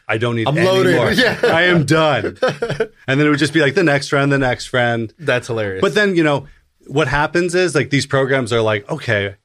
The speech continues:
Speaker 1: this is kind of weird." The, you know,
Speaker 2: One
Speaker 1: there's
Speaker 2: super
Speaker 1: certain
Speaker 2: user.
Speaker 1: codes.
Speaker 2: Yeah.
Speaker 1: Yeah, exactly. So they kinda cut you off after a while, but until then,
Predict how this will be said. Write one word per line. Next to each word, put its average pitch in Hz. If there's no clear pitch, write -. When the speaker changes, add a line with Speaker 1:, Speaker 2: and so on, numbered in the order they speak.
Speaker 1:
this 147
is 165
kind 165
of 117
weird." 127
The, 120
you 135
know, 117
Speaker 2:
One 127
Speaker 1:
there's 147
Speaker 2:
super 196
Speaker 1:
certain 190
Speaker 2:
user. -
Speaker 1:
codes. 156
Speaker 2:
Yeah. 139
Speaker 1:
Yeah, 160
exactly. 139
So -
they 175
kinda 185
cut 156
you 131
off 120
after 117
a 104
while, 101
but 113
until 107
then, 135